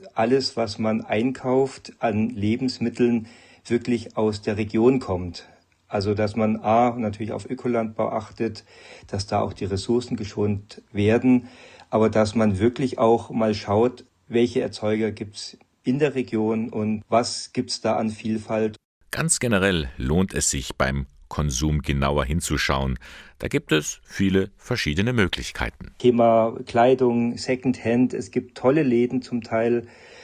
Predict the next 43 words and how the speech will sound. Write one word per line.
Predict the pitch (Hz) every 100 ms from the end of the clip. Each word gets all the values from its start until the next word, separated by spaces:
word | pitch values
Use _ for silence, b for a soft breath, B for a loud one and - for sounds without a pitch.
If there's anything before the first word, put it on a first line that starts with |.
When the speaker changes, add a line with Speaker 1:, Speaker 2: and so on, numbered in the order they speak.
| B -
Speaker 1:
Die | 110 110 110 -
Kleidungsstücke | 113 120 131 - - 113 117
sind | - 110
dann | 113
oft | 117 104
schon | - 110
gar | 107 110
nicht | 107
mehr | 110
so | 101 123
belastet | 123 127 131 - 127 120 -
mit | 117 113
den | 113
ganzen | 110 113 127 104
Dingen, | 127 131 123
die | 110 110
da | 107
drin | - 117 139
sind, | 127 110
wenn | 110
man | 107
die | 107
neu | 101 113 131
kauft. | 113 110 113 - B B B B B -
Klar, | 110 113 120 117
auch | 110 -
da | 107 110
die | 113
Frage, | 107 98 104 110 107
was | 95 87
brauche | - 104 104 123
ich | -
denn | 101 90 85
wirklich? | 101 104 131 139 - - _
Habe | - 107 117
ich | 127
nicht | 131 123
schon | 123 120 120 B B -
ganz | 117 123
viel? | - 110 120 117 -
Muss | - 110 104
ich | 98 -
da | 104 104 107 107